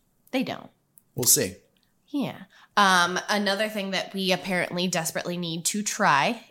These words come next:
Speaker 1: is the Fiesta Pyramid.
Speaker 2: Oh, yeah. Yes.
Speaker 1: At, um, San Angel.
Speaker 2: So, <coughs>
Speaker 1: San Angel,
Speaker 2: excuse me.
Speaker 1: sorry.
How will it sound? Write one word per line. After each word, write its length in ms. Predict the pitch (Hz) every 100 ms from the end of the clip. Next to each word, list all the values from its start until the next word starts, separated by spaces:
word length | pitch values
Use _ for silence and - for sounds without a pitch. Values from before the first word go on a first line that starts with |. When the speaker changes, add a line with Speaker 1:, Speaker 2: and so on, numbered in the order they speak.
| -
Speaker 1:
is 380 | 190 175 170 165
the 380 | 160 170 160 180
Fiesta 680 | - 202 170 160 - 180
Pyramid. 920 | 165 - 240 269 240 143 107 123 233 - - - 175
Speaker 2:
Oh, 320 | 190 175 117
yeah. 240 | 127 160 - -
Yes. 520 | 151 139 139 - - 190
Speaker 1:
At, 680 | 175 160 151 143 - - -
um, 580 | 175 165 147 139 135 175
San 320 | - 180 165
Angel. 440 | 156 160 151 147 - _ _
Speaker 2:
So, 500 | - - 135 131 - -
<coughs> 100 | -
Speaker 1:
San 300 | 254 220 214
Angel, 280 | - 190 139 190
Speaker 2:
excuse 380 | 170 180 139 135
me. 60 | 160
Speaker 1:
sorry. 300 | 151 175